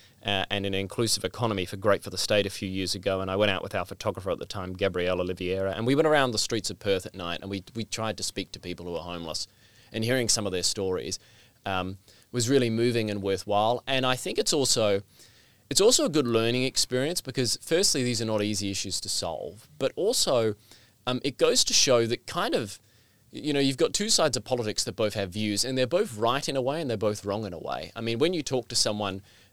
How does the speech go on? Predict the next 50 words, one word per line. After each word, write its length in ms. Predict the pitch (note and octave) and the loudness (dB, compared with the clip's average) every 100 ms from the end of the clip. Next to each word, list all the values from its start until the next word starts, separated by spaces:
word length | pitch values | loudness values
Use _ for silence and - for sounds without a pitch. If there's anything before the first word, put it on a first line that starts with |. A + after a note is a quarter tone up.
| - G#2+ | -8 -2
um, 340 | G2 F#2+ G2 | 0 -2 -6
you 120 | B2+ A#2 | -6 -4
know, 60 | |
w-, 160 | C3 C3+ | -2 2
when 140 | D3+ | 2
you 80 | C3 | 2
talk 240 | C3+ C3 | 0 -2
to 80 | A2+ | -2
people 320 | A#2+ A2 G#2+ | -2 -2 0
and, 200 | F#2 F#2 - - | -4 -6 -12 -6
and, 440 | F2+ F#2 F#2 G2 | -6 -4 -6 -2
um, 340 | F#2 F2+ F#2 - | -2 -4 -10 -6
and 140 | A#2+ A2+ | -2 0
you 80 | |
hear 180 | G#2+ B2+ | 2 2
their 140 | A2 F#2 | 2 2
stories, 500 | - B2+ G2+ F#2+ A2+ | 0 0 0 0 -2
you 80 | |
hear, 280 | G#2+ B2 A#2+ - | 0 2 2 2
"Oh, 260 | A3+ F3+ D3 | 2 4 2
okay," 280 | - E2 | 0 -6
you 120 | G2 G#2 | -4 -4
know, 80 | |
some 180 | A2 E3+ | -2 -2
of 60 | C#3+ | -2
the 60 | |
things 200 | A#2+ A2 | -2 -2
you 60 | G2+ | -2
say, 220 | G#2 F#2+ | 0 -2
"Oh, 120 | B2 A2+ | -4 -6
gee," 200 | G2+ F#2+ | -4 -6
you 140 | F#2 | -6
know, 120 | E2+ - _ - | -12 -16 _ -14
the 160 | G#2 | -10
response 360 | F#2+ - G#2 - | -6 -6 -6 -4
might 160 | F#2 | -6
be 140 | F#2+ G#2+ | 0 2
X, 220 | G2+ - | 2 -2
but 120 | G2+ | -6
then 120 | A#2 | -4
they'll 100 | G#2+ | -2
say 200 | F#2 G2 | -2 -2
something 300 | F2+ - G2+ | -2 -4 -6
else 200 | G#2 F#2 | -6 -6
and 60 | G2 | -6
you'll 100 | F#2+ | -6
go, 240 | G2 F#2+ E2 | -4 -6 -6
"Oh, 180 | A2 | -4
actually, 440 | G2+ - - D2 F2+ | -4 -6 -8 -6 -6
the, 240 | F#2 E2+ | -4 -4